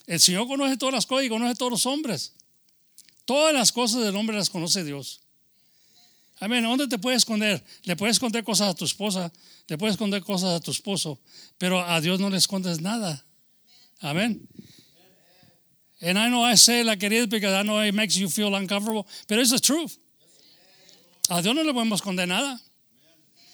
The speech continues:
Because I believe that. Amén.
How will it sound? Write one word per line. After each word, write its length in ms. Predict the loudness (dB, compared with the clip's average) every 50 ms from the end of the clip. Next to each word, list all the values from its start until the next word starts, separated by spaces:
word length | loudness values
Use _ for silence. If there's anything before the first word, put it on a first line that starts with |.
| -20 _ -6
Because 200 | -2 0 2 4
I 100 | 2 2
believe 340 | 2 2 0 2 0 0 0
that. 200 | -2 -4 -4 -8 _ _ _ _ _ _ _ _ _ _ _ _ _ _ _ _ -20 -12 -6
Amén. 320 | -2 2 2 2 2 0